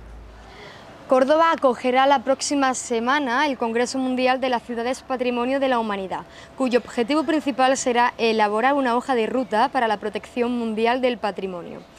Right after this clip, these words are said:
El congreso tendrá lugar los días veinticuatro, veinticinco, veintiséis y veintisiete de este mes y, aunque está dirigido a los expertos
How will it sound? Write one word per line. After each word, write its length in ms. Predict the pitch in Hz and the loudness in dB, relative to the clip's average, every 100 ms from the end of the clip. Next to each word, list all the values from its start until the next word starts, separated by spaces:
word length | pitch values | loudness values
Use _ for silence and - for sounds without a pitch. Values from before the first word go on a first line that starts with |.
| - - - - | -20 -20 -8 -4
El 140 | 240 | 0
congreso 420 | 240 226 220 240 | 0 0 -2 -2
tendrá 300 | 226 226 220 | -2 0 0
lugar 340 | 226 220 226 247 | 0 0 0 0
los 300 | 247 202 202 | -6 -6 -4
días 340 | 226 226 - | -2 -2 -2
veinticuatro, 680 | 226 214 196 208 208 226 269 | -6 -4 -2 0 0 0 0
veinticinco, 760 | 233 208 208 226 208 202 262 | -2 -4 -6 -4 -6 0 0
veintiséis 540 | 226 220 208 202 262 302 | 0 -6 -6 -4 -4 -2
y 40 | |
veintisiete 540 | 262 247 233 240 277 240 | -4 -4 -6 -4 -4 0
de 100 | 277 | -2
este 240 | - 220 | -2 -4
mes 380 | 247 220 262 - - - - | -2 -2 -4 -12 -18 -18 -4
y, 80 | 247 | 0
aunque 220 | 247 240 | 2 0
está 240 | 226 285 | 0 2
dirigido 440 | 330 277 - 254 240 | 2 0 -2 0 2
a 60 | |
los 180 | 214 214 | 2 -2
expertos 800 | 214 - - 277 285 185 185 | -6 -6 0 0 0 -6 -10